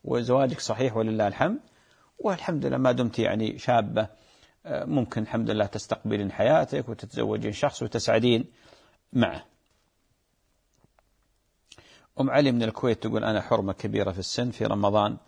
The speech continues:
أط-، آه، عندي أمي"، أو عفوًا، أم علي تقول: "أمي حرمة كبيرة في السن وأطعم عنها، ولما كانت صغيرة ما كانت تقضي الصوم اللي عليها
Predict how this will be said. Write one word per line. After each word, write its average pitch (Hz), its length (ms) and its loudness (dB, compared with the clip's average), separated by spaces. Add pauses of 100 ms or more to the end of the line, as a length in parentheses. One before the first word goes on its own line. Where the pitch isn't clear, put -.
(300)
أط-، - 280 -2
آه، 107 220 0
عندي 104 320 -2
أمي"، 107 400 0 (540)
أو 101 140 4
عفوًا، 123 300 0
أم 107 220 -2
علي 110 200 2
تقول: 117 360 0
"أمي 92 380 2 (260)
حرمة 113 300 0
كبيرة 104 420 0
في 87 80 -8
السن 123 380 -2 (360)
وأطعم 110 380 0
عنها، 107 460 -2 (100)
ولما 113 760 0
كانت 123 360 0
صغيرة 110 340 0
ما 127 160 2
كانت 113 380 -2
تقضي 107 200 -2
الصوم 113 380 0
اللي 104 180 0
عليها 92 420 2